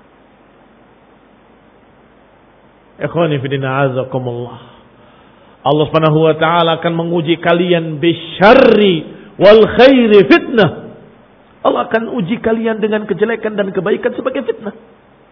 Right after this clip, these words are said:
sebagai ujian. Atasbirun? Apakah kalian sabar? Maka ucapan kalian, wahai Mu'tazilah, dengan judul keadilan, Allah tidak mungkin menciptakan kejelekan. Loh, salah.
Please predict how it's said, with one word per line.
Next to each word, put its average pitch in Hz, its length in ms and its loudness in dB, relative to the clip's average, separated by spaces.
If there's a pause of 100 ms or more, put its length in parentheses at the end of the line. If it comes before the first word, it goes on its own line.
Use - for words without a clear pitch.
(360)
sebagai 196 240 -2
ujian. 208 400 -6 (320)
Atasbirun? 240 800 -2 (480)
Apakah 185 320 2
kalian 180 320 -2
sabar? 233 320 -6 (880)
Maka 254 400 2
ucapan 247 480 -2
kalian, 240 480 2
wahai 233 240 4
Mu'tazilah, 233 720 2 (480)
dengan 226 560 2
judul 226 560 -2
keadilan, 226 1040 2 (480)
Allah 233 380 2 (100)
tidak 226 220 2 (100)
mungkin 233 400 -4
menciptakan 220 640 -4
kejelekan. 196 480 0
Loh, 165 140 -2 (1080)
salah. 294 840 4